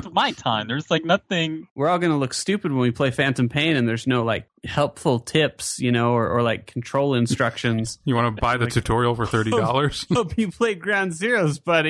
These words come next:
Speaker 2: because we're not telling you how to play this one.
Speaker 1: <laughs> Right.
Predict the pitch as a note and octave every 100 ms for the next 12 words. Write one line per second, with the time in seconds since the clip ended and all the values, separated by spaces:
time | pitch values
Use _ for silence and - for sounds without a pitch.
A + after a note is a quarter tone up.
0 | E3 E3 D#3 F#3+ D3+ D3 G#3 F3 D3 F3+
1 | G3+ D3+ C3+ C3 C#3+ C3+ E3+ - C3+ B2
2 | B2 - _ _ - - C3 A2+ G2